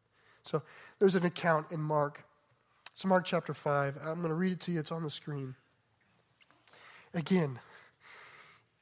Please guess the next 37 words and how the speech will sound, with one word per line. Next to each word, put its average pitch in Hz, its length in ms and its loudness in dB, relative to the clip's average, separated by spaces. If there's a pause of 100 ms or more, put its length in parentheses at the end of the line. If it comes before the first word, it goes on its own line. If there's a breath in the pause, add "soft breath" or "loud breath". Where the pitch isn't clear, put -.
(340)
it's, - 260 -8
may 214 260 4
the 190 100 2
setting 208 480 6
of 190 80 2
the 175 100 2
ministry 180 500 0
of 143 100 -6
Jesus 147 420 -4
just - 400 -8
maybe 175 220 0
compel 175 520 2
us - 360 -2
to, 147 400 -4 (160)
uh, 147 240 -2
ask 143 320 -2
certain 151 240 -8
questions. - 560 -16 (760 soft breath)
"And 180 240 4
when 185 240 4
Jesus 202 440 0
had 180 100 0
crossed 170 440 -2
again 170 360 0
in 156 100 -2
the 147 60 -4
boat 156 340 0
to 156 80 -10
the 156 140 0
other 156 160 0
side, 160 280 0
a 156 40 -2
great 190 260 4
crowd 220 480 10
gathered 165 320 8
about 135 300 -2
him, 120 220 -12